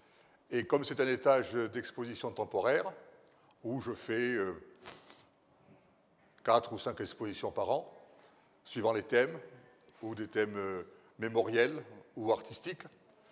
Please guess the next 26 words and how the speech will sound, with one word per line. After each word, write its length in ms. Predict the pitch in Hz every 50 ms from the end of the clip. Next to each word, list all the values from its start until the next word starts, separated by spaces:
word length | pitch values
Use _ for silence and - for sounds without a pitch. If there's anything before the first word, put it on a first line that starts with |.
| - - - - _ -
bien 80 | 104
là, 120 | 110 135 123
pour 180 | - 123 113
l'instant, 540 | 113 120 113 - - 143 147 160 180 175 - - - - - - - _ _ _ -
vu 120 | 113 117
que 100 | - 120
c'est 140 | - - 117
la 100 | 113 110
fin 320 | - - 143 135 131 113 110 - - - - - - _ _ _ _ _ _
de 480 | - 101 107 107 107 101 101 101 98 - - - - - - _ _ _ _ _ _ _ _ _ _ _ _ _
cette 260 | - - 120 - -
grande 320 | 107 90 90 92 139 127 -
commémoration 640 | - 135 127 113 117 110 113 110 - - 127 117
qui 140 | - - 120
a 40 | 107
eu 80 | 107
lieu 140 | 101 107 98
en 100 | 92 95
France 360 | - - 123 120 113 - - 113 - - - - - - - - _ _ _ _ _ _ _ - 104
du 180 | 104 104 104 98
centième 400 | - - 139 113 - 160 139 123
anniversaire 580 | 117 117 117 113 104 - - - 113 110 98 87
de 80 | 92
la 60 | 98
Grande 280 | 110 98 98 110 104 107
Guerre, 240 | 98 104 104 101 -